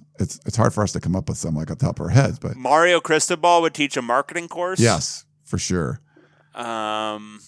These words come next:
Speaker 1: Uh, I'm trying to think of a Helton one would be. There's some pretty good cliches he kinda goes with.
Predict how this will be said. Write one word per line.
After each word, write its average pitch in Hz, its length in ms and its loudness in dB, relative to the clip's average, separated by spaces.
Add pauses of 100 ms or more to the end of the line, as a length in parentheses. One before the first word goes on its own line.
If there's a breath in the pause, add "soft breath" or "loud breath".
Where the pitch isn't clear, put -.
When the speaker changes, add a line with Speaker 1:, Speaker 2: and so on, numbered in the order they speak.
(160)
Speaker 1:
Uh, 92 320 2 (1500)
I'm - 60 0
trying 175 220 6
to - 20 4
think 143 160 4
of 98 60 2
a 98 80 4
Helton 87 400 4
one 85 240 0
would 82 160 -2
be. 82 260 -2
There's 90 220 -2
some 143 240 0 (160)
pretty 175 200 2
good 156 220 0
cliches 104 640 0
he 92 100 -2
kinda 92 300 0
goes 87 340 -4
with. 87 220 -4